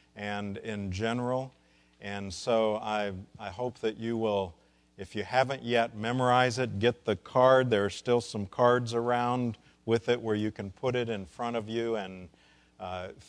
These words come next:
think on these things. Today we're going to focus on it as we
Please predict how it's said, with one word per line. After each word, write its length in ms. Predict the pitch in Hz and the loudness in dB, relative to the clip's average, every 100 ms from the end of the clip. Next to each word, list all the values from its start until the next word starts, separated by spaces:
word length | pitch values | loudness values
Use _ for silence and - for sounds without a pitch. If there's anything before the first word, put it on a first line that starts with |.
| - | -10
think 300 | 131 135 - | -8 -8 -6
on 400 | 131 117 117 104 - 120 | -2 0 0 -2 -8 -4
these 440 | 113 120 113 - | 2 2 2 -2
things. 440 | - 123 107 98 | -2 -2 0 -4
Today 320 | - 101 117 127 | -6 -2 0 0
we're 160 | 120 | -2
going 240 | 101 113 104 | -4 -4 -6
to 60 | |
focus 480 | 92 - 120 - - | -4 0 0 -2 -6
on 160 | 113 104 | -4 -2
it 40 | |
as 160 | 104 101 | -2 0
we 260 | 113 104 | 2 2